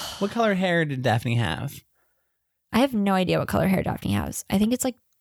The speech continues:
Speaker 2: no, no, no. It's, uh, like, dishwater blonde, I think.
Speaker 1: Okay. All right. All right.
Speaker 2: So, like, my blonde.
Speaker 1: What do we think about
Speaker 2: Um, mm.
Speaker 1: Hmm.
Speaker 2: You know, I keep,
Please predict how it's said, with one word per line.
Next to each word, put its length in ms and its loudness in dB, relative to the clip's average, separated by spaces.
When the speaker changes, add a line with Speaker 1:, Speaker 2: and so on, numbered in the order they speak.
Speaker 2:
no, 220 2
no, 100 0
no. 160 2
It's, 240 -2
uh, 260 4
like, 200 -2
dishwater 420 2
blonde, 260 0
I 60 2
think. 260 -2
Speaker 1:
Okay. 600 2
All 120 2
right. 280 2
All 100 0
right. 140 4
Speaker 2:
So, 120 6
like, 260 -2
my 220 -2
blonde. 380 -4
Speaker 1:
What 300 0
do 100 0
we 120 -2
think 420 0
about 920 0
Speaker 2:
Um, 640 0
mm. 440 -8
Speaker 1:
Hmm. 840 0
Speaker 2:
You 120 -4
know, 320 2
I 100 0
keep, 340 -2